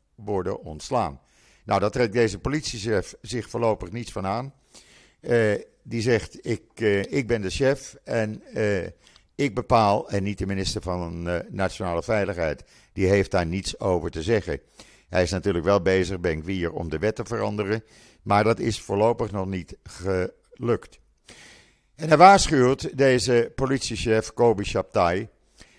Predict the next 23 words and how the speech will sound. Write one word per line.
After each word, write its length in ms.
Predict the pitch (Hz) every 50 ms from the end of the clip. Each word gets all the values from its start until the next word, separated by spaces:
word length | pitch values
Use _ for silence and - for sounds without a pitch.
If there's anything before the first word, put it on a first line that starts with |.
| _ _ _ -
hij 120 | 107 120
ligt 180 | 131 143 - -
er 80 | 131
's 40 | -
nachts 240 | 147 147 139 - -
wakker 280 | 135 139 135 - 117
van, 360 | - - 101 98 98 110 - -
want, 540 | - 98 120 127 123 120 104 - - - _
eh, 540 | - 117 113 113 110 107 107 107 107 104 104 101 - - _
hij 260 | - 117 127 123 123
is 240 | 127 123 117 101 -
bang 320 | 98 110 110 107 110 - -
voor 320 | - - 120 110 110 107 -
een 180 | - 104 98 -
politieke, 800 | - 113 104 95 92 95 - - 98 - - 98 92 90 - - _ _ _ _ _
eh, 120 | - 95 92 90 90 85 87 87 - -
moord. 400 | - 110 131 117 90 78 - _ _ _ _ _ _ _ _
Het 140 | - 101 -
potentieel 600 | - 135 123 98 104 107 - - 143 139 135 127
daarvoor 540 | 110 110 107 - - 113 107 107 110 110 - -
wordt 340 | 101 120 127 123 120 - -
steeds 340 | - 123 107 92 - -
groter. 540 | - 123 117 117 117 - - 120 120 117 -